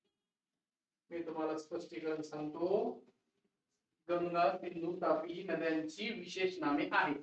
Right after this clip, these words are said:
हे बरोबर आहे. एका प्रश्नात दोन दोन ऑप्शन दिलेत, एक एक दिले, हा, व्यवस्थित समजून घ्यायचं. गंगा, सिंधू, तापी ही नद्यांची विशेष नामे आहेत, परंतु नदी हे सामान्य नाम असून जातीयवाचक आहे. किती सांगितले? एकाच ऑप्शन मध्ये किती विचारलंय?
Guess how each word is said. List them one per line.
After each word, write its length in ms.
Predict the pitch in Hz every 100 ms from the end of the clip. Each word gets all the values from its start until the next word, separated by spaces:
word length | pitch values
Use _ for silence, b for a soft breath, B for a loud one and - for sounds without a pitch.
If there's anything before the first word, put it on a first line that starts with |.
| - _ _ -
हे 80 | 185
बरोबर 280 | 196 - -
आहे. 120 | - _ _ _ _ _ _ _ _ _ _ _ _ _ 170
एका 320 | 170 196 196
प्रश्नात 440 | 190 185 196 196 196
दोन 260 | 175 185
दोन 240 | 190 202 190
ऑप्शन 380 | 175 - 185
दिलेत, 280 | 185 196 196
एक 140 | 185 175
एक 240 | 185 180
दिले, 160 | - 180
हा, 160 | 247
व्यवस्थित 240 | 190 - -
समजून 300 | 170 156 143
घ्यायचं. 260 | 127 - _ _ _ _ _ _
गंगा, 260 | 175 180 190
सिंधू, 320 | 190 185 180
तापी 220 | 180 180
ही 80 | 180
नद्यांची 320 | 175 175 175
विशेष 260 | - - 160
नामे 200 | 165 160
आहेत, 200 | 147 -
परंतु 640 | 175 175 180 214 247 - - _ _
नदी 260 | 175 185 208
हे 160 | 214
सामान्य 420 | 220 175 170 170 170
नाम 200 | 170 311
असून 340 | 311 - 285 - _ _ - -
जातीयवाचक 600 | 156 151 151 143 135 123
आहे. 100 | - _
किती 160 | 180 202
सांगितले? 360 | 202 202 196
एकाच 200 | 196 202
ऑप्शन 300 | 196 196 208
मध्ये 180 | 202 196
किती 140 | 202
विचारलंय? 380 | 202 202 202 208